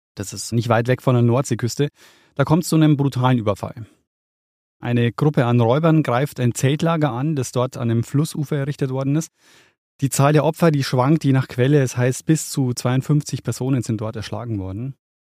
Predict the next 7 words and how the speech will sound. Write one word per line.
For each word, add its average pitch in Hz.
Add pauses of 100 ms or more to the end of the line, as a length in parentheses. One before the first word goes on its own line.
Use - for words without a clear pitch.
(840)
Von 127
den 131
Angegriffenen 139
hat 120
jedenfalls 117
niemand 113
überlebt. -